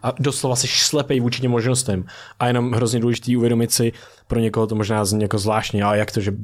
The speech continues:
jak můžu být slepej, prostě, když to tady je přede mnou, nemůžu, to se nemůže stát. Ne, děje se to reálně, náš mozek funguje tak, že filtruje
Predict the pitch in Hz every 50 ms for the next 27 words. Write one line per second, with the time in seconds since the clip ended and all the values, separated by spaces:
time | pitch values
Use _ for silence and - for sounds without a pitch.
0 | 110 110 107 107 104 - 117 117 117 113 107 - - 107 95 104 110 107 104 101
1 | 110 98 - - 110 92 - - 101 107 104 104 101 - 117 113 117 120 110 107
2 | 107 113 127 127 117 117 - - - 104 104 101 107 98 - 113 110 117 117 -
3 | - - - - - 113 127 120 123 - - - 107 110 120 120 120 - 120 123
4 | 113 113 - - 117 117 113 110 113 113 110 107 110 - - _ - 117 110 117
5 | - - - 123 113 107 107 110 92 - - 113 107 113 110 98 - 107 101 98
6 | - 104 107 98 - - 117 110 104 - 113 110 107 101